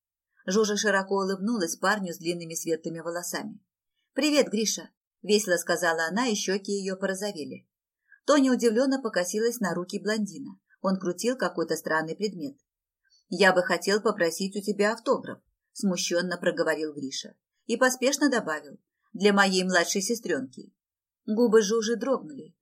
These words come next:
а щеки заолели еще ярче. Она поспешно опустила ресницы и протянула руку.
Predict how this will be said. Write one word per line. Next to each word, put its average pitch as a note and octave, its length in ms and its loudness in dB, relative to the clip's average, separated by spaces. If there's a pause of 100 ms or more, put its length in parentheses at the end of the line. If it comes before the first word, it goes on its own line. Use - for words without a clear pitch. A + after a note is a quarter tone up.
(160)
а A3+ 140 4
щеки D#4+ 380 -2
заолели G#3 480 0
еще A#3+ 380 -4
ярче. D#3+ 520 -8 (420)
Она F#3 220 2
поспешно F#3 580 -2
опустила E3+ 400 -4
ресницы F3 560 -6
и F#3 160 -6
протянула E3+ 520 -6
руку. G#3 400 -8